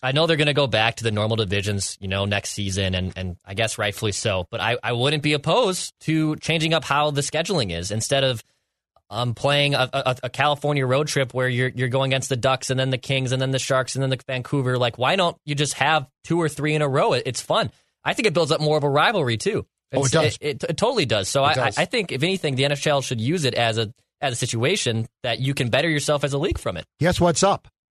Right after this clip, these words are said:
Speaker 2: Fighting majors.
Speaker 1: Yeah.
Speaker 2: I wonder why. Now, I, I did hear a theory thrown out on Hockey Night in Canada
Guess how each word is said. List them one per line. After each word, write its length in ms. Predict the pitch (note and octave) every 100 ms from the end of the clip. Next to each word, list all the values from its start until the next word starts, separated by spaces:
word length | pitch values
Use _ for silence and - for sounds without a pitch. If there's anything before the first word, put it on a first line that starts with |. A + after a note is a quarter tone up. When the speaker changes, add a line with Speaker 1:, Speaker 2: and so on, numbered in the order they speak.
| _ _
Speaker 2:
Fighting 280 | C4 A3+ A#2+
majors. 440 | F2 E2+ - - - _ _ _ _ _ _ _
Speaker 1:
Yeah. 160 | C3+ E3+ _
Speaker 2:
I 120 | C3+
wonder 340 | C#3+ D#3+ F#3+ F#3+
why. 360 | E3+ C#3 F#2 - _ _
Now, 180 | D3+ F#3
I, 140 | D#3+ E3+
I 60 | D3
did 260 | A#2+ F#3+ G#3
hear 220 | G#3+ G3
a 160 | C#3+ C3 - _
theory 180 | D#3 F3
thrown 200 | E3 D3
out 180 | C#3 C#3+
on 220 | B2 B2 A#2 - _ -
Hockey 180 | D#3+
Night 100 | D#3 -
in 60 |
Canada 480 | - D3+ C#3+ C3+ B2